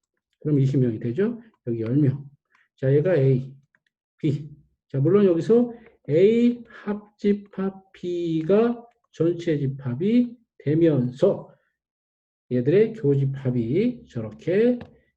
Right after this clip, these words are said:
여섯 명이 될 때, 이때가 교집합이 최소값이에요.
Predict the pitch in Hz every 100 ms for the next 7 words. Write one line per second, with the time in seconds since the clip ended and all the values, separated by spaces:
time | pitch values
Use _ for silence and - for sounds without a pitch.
0 | - 117 117 135 123 117 156 214 247 240
1 | - 113 - - 143 - - _ 123 120
2 | - 127 139 190 214 - - _ _ 120
3 | 120 - 117 123 - 196 208 135 - -
4 | -